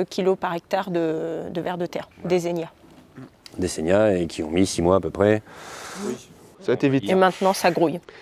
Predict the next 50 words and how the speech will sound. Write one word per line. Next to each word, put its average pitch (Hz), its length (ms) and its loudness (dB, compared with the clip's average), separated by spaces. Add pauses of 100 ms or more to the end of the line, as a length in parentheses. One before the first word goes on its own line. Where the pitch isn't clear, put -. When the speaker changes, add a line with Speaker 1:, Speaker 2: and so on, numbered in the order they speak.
(220)
Speaker 3:
Ils 139 220 0
ont 139 80 6
de 135 40 2
l'humidité, 143 520 4
ils 143 100 4
ont 139 60 8
à 139 100 6
bouffer, 151 460 4
il 139 40 0
fait 131 140 -2
chaud, 147 320 2
euh, 113 260 4
ils - 60 -8
sont - 160 -2
à 127 60 4
l'ombre 139 280 2
maintenant. 131 400 -2
Speaker 2:
Ils 107 80 2
sont 101 160 4
bien, 104 220 6
ils 110 60 4
sont 110 140 -4
contents. 90 260 -2 (180)
Speaker 3:
Voilà. 101 160 -16 (480)
Speaker 2:
Et, 92 240 4
euh, 87 720 4
et 92 80 4
donc 110 140 6
la 113 80 6
première 110 260 4
année, 117 160 4
ça 107 100 -4
s'est 98 140 0
pas 95 140 4
trop 101 160 0
mal 95 160 4
passé 98 280 2
avec 95 220 4
le 92 60 0
fumier, 110 380 2
mais 104 200 6
là, 113 280 6
donc 101 240 2
vous 92 140 0
êtes 90 120 2
en 87 40 -2
deuxième 85 280 2
année 98 220 2
maintenant. 110 280 0
Speaker 3:
Oui. 214 160 -2